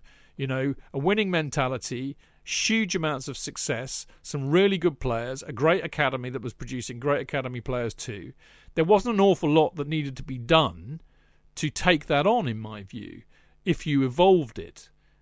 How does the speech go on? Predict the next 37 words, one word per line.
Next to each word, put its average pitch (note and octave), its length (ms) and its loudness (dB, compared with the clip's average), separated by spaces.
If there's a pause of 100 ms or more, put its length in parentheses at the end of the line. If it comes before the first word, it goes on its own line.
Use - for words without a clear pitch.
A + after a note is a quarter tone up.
(140)
Ripping A3 320 4
it G#3 100 4
up F#3+ 180 0
and E3 100 -6
starting F3+ 340 -2
again, C#3 380 -2
I F3 120 -2
don't G#3 220 0
think E3 260 -6
was C3+ 220 -4 (220)
really F3 280 0
necessary. F3 800 -6
And C#3+ 240 -12 (100)
it's, - 220 -12 (180)
it, F#3+ 200 -12
you F#3+ 80 0
know, C#3+ 160 0
as C#3 80 0
I F3+ 60 -2
said, C#4 280 -4 (300)
there E3+ 160 4
is G3+ 100 0
no G#3+ 140 0
such F3 300 -2
thing C#3 360 -2
as B2+ 100 -6
a C3 60 -6
peaceful D3+ 420 -4
revolution, D3+ 680 0
a G#2+ 60 -16
bloodless C#3+ 500 -4
revolution. C#3 720 -4 (300)
It's C#3+ 160 -8
always F#3+ 260 0
messy, C#3+ 500 -2
nasty, D#3+ 480 -6
painful, D3 680 -4